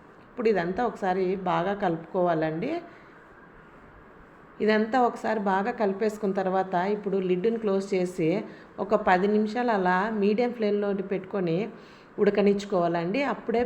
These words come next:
బీరకాయ అనేది బాగా మెత్తగా ఉడుకుతుంది. ఇప్పుడు ఇదంతా ఒక ఎయిటీ పర్సెంట్ అలా బాగా మగ్గిపోయినాయండి ముక్కలు. ఇందులోకే ఒక స్పూను పసుపు, అలాగే ఒక స్పూను రాళ్ళుప్పును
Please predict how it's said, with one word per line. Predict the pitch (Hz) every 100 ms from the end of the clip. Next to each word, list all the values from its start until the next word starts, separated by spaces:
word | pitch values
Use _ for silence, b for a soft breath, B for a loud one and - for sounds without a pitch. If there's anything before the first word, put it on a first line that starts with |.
| 190
బీరకాయ | 202 208 233 208
అనేది | 196 190 190 202 185
బాగా | 180 196 185
మెత్తగా | 175 190 196 208
ఉడుకుతుంది. | 180 170 185 175 165 262 370 - - - - - - - - - - - - - - - B B B -
ఇప్పుడు | 233 233
ఇదంతా | 190 190 202 262 202 202
ఒక | 202 190
ఎయిటీ | 185 202
పర్సెంట్ | 196 190 233 240
అలా | 202 185 175
బాగా | 170 196 208
మగ్గిపోయినాయండి | 175 160 180 208 196 175 165 170 240 285
ముక్కలు. | 233 - 190 214 349 359 B B B B 208
ఇందులోకే | 214 233 247 226 233 208
ఒక | 202 196
స్పూను | - 220 233 -
పసుపు, | 185 180 - 202 220 202
అలాగే | 185 190 226 214
ఒక | 185 196 190
స్పూను | - 202 202 185 202
రాళ్ళుప్పును | 170 180 196 208 208